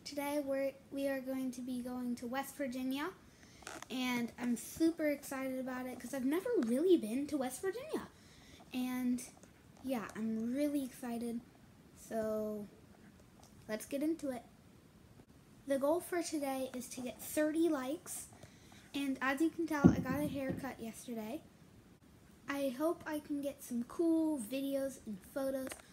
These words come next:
of the beautiful views in the mountains because I've been on the road that we're going to, and it's beautiful. We're gonna be going through the mountains and, like, on the mountains, and, like, there's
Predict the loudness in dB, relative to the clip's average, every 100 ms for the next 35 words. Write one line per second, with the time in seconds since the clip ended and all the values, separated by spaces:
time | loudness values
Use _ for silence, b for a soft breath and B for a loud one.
0 | B B B -6 -4 -4 -6 0 4 6
1 | 4 2 -2 -2 0 0 2 0 0 -2
2 | -4 -4 -4 -4 -4 -2 -2 -4 B B
3 | B B -2 -2 -4 -4 -4 -4 -4 -8
4 | -14 -20 -18 -8 -2 0 2 2 2 2
5 | 0 -2 -4 -6 -6 -4 -2 -4 -2 -4
6 | -4 -6 B B B 2 2 2 -2 -6
7 | -2 4 8 8 6 4 0 -6 -10 -12
8 | -18 -20 -20 -20 -20 -20 -20 -18 -6 -2
9 | 2 2 2 2 0 0 -4 -8 -4 0
10 | 2 4 4 4 2 2 -2 0 0 2
11 | 0 -2 -10 B B B B 0 0 -2
12 | -10 -20 -20 -20 -18 -18 -8 -2 2 4
13 | 4 4 2 0 -2 0 2 2 0 -4
14 | -4 -2 -6 -6 -2 -2 -4